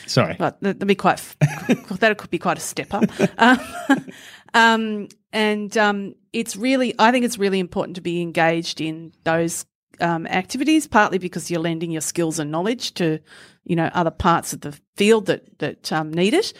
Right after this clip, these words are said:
Speaker 2: Um, and partly 'cause it keeps you in, uh, touch with what's going on in other parts of the sector. Now, I don't,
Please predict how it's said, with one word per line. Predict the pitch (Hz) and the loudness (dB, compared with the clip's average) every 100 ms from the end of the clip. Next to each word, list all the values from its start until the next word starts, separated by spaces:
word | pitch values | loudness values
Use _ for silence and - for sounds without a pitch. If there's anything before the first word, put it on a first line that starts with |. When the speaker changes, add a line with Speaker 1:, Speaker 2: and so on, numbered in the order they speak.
| - - _ | -20 -20 _
Speaker 2:
Um, | 185 185 180 180 180 - | 2 4 6 2 -2 0
and | 214 226 240 | 4 4 4
partly | 277 202 208 | 4 4 2
'cause | 185 | -2
it | 175 | -4
keeps | - 160 - | -4 -4 -4
you | 165 | -6
in, | 165 160 - _ _ 170 | -6 -8 -14 _ _ -4
uh, | 160 156 | 0 -2
touch | 151 151 - - | -2 -4 -4 -6
with | 156 - - | -8 -10 -10
what's | - - | -10 -4
going | 147 147 151 | -2 -2 -4
on | 151 151 | -6 -6
in | 147 147 | -8 -10
other | - 151 | -12 -10
parts | - 156 - | -6 -6 -8
of | - | -14
the | |
sector. | - 165 165 165 | -4 -4 -2 -2
Now, | 170 - - - - | -2 -4 -16 -18 2
I | 190 190 | 4 4
don't, | 185 175 165 165 | 4 2 2 -2